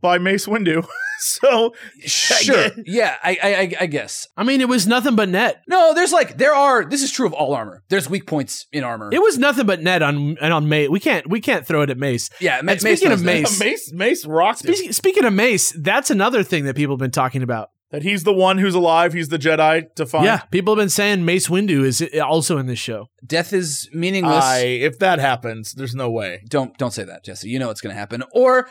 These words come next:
Speaker 2: you know it absolutely could happen.
Speaker 3: His death was not good, first of all. I mean, it was a very good, important point for the story,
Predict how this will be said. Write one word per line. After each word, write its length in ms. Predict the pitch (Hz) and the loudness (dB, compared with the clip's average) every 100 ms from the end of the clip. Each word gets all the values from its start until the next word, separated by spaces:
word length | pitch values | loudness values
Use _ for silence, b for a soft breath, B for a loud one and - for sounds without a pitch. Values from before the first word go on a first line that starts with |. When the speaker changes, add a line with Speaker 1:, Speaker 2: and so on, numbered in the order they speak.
| B | B
Speaker 2:
you 180 | 147 226 | -4 0
know 220 | 285 311 | 4 4
it 100 | 269 | 4
absolutely 640 | 190 220 202 - 202 196 165 | 2 -2 -2 -2 0 0 -2
could 200 | 175 143 | -2 -2
happen. 260 | 123 185 | -4 -4
Speaker 3:
His 220 | 247 226 | -4 -4
death 260 | 196 269 330 | -2 -2 -2
was 240 | 269 190 | -4 -2
not 320 | 190 185 160 117 | 0 0 0 -2
good, 260 | - 117 | -4 -4
first 300 | 120 135 131 | -8 -10 -10
of 80 | 110 | -14
all. 180 | 104 - _ - | -16 -18 _ -6
I 100 | 220 | -2
mean, 180 | 254 - | -2 -2
it 80 | |
was 160 | 233 226 | -2 0
a 60 | 226 | 0
very 320 | 233 277 226 | 2 2 0
good, 420 | 147 202 202 - - | 2 2 2 -4 0
important 560 | 175 123 185 185 160 | 0 0 -4 -6 -10
point 260 | - 165 190 | -10 -8 -8
for 80 | 165 | -8
the 80 | |
story, 560 | 127 - 139 175 247 262 | -10 -8 -4 -4 -4 -10